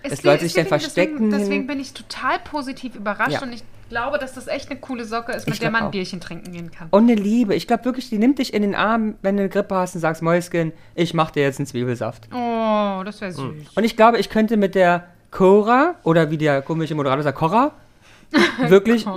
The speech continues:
Speaker 2: eine, eine ganz tolle Freundschaft aufbauen. Also Cora, auch wenn du das hörst, melde dich gerne. Du und der David habt immer ein Zuhause. Neben
Speaker 1: Das
Speaker 2: Nadel, Jenny und
Speaker 3: Hm. Ich glaub, die wird
Speaker 1: Effenberg.
Speaker 3: noch, die wird
Speaker 2: Und
Speaker 3: noch
Speaker 2: Effe.
Speaker 3: falsch ein bisschen.
Speaker 2: Nee, das glaub ich nicht.
Speaker 1: Na, ich
Speaker 3: Ich
Speaker 1: bin
Speaker 3: glaub, die ist
Speaker 1: gespannt.
Speaker 3: nicht so easy peasy wie
Speaker 2: Nee, das
Speaker 3: sie.
Speaker 2: sehe ich nicht.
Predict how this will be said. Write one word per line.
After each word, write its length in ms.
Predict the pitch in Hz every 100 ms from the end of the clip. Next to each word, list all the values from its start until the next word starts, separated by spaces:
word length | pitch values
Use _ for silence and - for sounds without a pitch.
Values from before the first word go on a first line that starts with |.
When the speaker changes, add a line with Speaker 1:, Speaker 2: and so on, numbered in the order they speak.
| 175
Speaker 2:
eine, 120 | 180
eine 160 | 180 165
ganz 260 | 165 208
tolle 180 | - 185
Freundschaft 360 | 175 131 135 -
aufbauen. 260 | - 107
Also 160 | 127 160
Cora, 280 | 226 233 202
auch 80 | 180
wenn 80 |
du 40 | 175
das 200 | 180 185
hörst, 300 | 185 180 -
melde 200 | 151 151
dich 120 | 156
gerne. 380 | 143 139 147 147 - _
Du 200 | - 214
und 140 | 190 170
der 80 | 147
David 340 | 151 160 165
habt 160 | 165 160
immer 160 | 160
ein 120 | 135
Zuhause. 460 | - 147 110 104 85
Neben 360 | 147 160 165 156
Speaker 1:
Das 80 | 139
Speaker 2:
Nadel, 320 | 156 156 -
Jenny 320 | - 131 143
und 320 | 131 123 123 - - - - - -
Speaker 3:
Hm. 220 | 98 113 - -
Ich 120 | 160
glaub, 200 | 190 202
die 60 | - 139
wird 20 | 147 180
Speaker 1:
Effenberg. 80 |
Speaker 3:
noch, 340 | 170 165 - - - 139
die 140 | 127
wird 100 | 143
Speaker 2:
Und 100 | 151
Speaker 3:
noch 180 | 165 165
Speaker 2:
Effe. 120 | 87 -
Speaker 3:
falsch 560 | - 127 127 196 - -
ein 60 | 214
bisschen. 300 | 220 - 139
Speaker 2:
Nee, 260 | 131 135
das 140 | 131 -
glaub 180 | 123 127
ich 100 | 135
nicht. 140 | 131
Speaker 1:
Na, 100 | 285
ich 80 | 330
Speaker 3:
Ich 80 | 123
Speaker 1:
bin 20 | 165
Speaker 3:
glaub, 60 |
die 60 | 285
ist 60 | 185
Speaker 1:
gespannt. 220 | 175 170
Speaker 3:
nicht 160 | 165
so 120 | - 139
easy 380 | 120 117 120
peasy 440 | 101 110 104 107 98
wie 60 |
Speaker 2:
Nee, 100 | 165
das 120 | 190 185
Speaker 3:
sie. 40 |
Speaker 2:
sehe 160 | 160 143
ich 120 | 139
nicht. 240 | 127 -